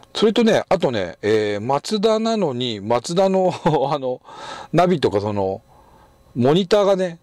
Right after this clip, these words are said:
ついてないっていうのが、<laughs> まあ、やっぱスズキから、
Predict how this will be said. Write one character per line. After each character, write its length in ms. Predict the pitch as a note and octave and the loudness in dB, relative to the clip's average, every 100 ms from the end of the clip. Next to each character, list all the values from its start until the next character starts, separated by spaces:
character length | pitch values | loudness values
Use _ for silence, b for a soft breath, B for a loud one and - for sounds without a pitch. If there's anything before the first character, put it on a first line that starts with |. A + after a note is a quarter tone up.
| - | -4
つ 140 | - | 0
い 80 | F3+ | 2
て 140 | C3+ | 2
な 140 | A#2+ G#2 | 2 -2
い 40 | |
っ 40 | - | -4
て 200 | - C#3 | 0 0
い 20 | |
う 20 | |
の 120 | G2 | 0
が、 300 | G#2 G#2 F#2 B B B | 0 -2 -6 B B B
<laughs> 320 | B - - | B -2 2
ま 160 | D3 | 2
あ、 60 | G#2+ | 4
や 100 | A2+ | 2
っ 40 | |
ぱ 120 | - F3 | 0 0
ス 180 | - | 0
ズ 160 | C#3 D3+ | -2 -4
キ 260 | - F3 D3 | -2 -2 0
か 120 | E3 | 2
ら、 200 | D#3 D#3 | 2 0